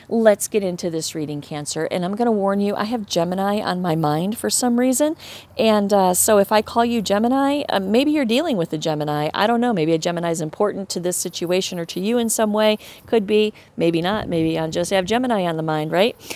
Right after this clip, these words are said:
So anyway, um, if you're dealing with a Gemini, uh, there you go. If I call you Gemini, I am fully aware that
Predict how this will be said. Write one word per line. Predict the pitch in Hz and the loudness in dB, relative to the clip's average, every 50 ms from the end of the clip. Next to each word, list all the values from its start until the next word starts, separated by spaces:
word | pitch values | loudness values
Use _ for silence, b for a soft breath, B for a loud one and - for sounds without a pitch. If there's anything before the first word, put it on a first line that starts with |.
| B B B B | B B B B
So | B - - 262 240 226 - - | B 0 4 4 4 4 4 2
anyway, | 254 285 277 233 175 160 160 185 226 - - | 0 2 2 2 2 2 2 0 -2 -2 0
um, | 214 202 196 196 202 - | 2 2 2 2 2 2
if | - 196 - - | 2 0 2 0
you're | 185 185 | -2 0
dealing | 190 220 233 233 214 | 4 4 4 4 4
with | 208 214 - 196 | 2 0 0 0
a | |
Gemini, | 180 196 202 220 226 233 233 247 254 269 285 320 - - | 0 0 0 2 2 2 2 4 2 2 0 -2 -2 0
uh, | - 208 202 202 202 196 196 190 190 185 175 | 0 2 4 4 4 4 4 2 2 0 -2
there | 175 - 214 233 | 0 2 2 2
you | 240 233 226 | 2 2 0
go. | 220 262 277 208 147 | 2 2 4 4 4
If | - - 180 | 2 2 0
I | 165 | -2
call | 160 - - 226 240 262 | -2 2 2 4 4 4
you | 254 247 233 | 4 2 0
Gemini, | 185 214 220 214 214 214 214 208 214 214 214 | 0 2 2 2 2 2 0 2 2 0 0
I | - 185 180 | 0 0 -2
am | 170 165 | -2 -2
fully | 160 - - - 240 262 247 226 202 | -4 -4 -2 2 2 2 2 2 2
aware | 175 165 170 180 175 165 156 160 | 2 2 4 4 4 4 4 4
that | 170 170 160 - | 4 4 2 2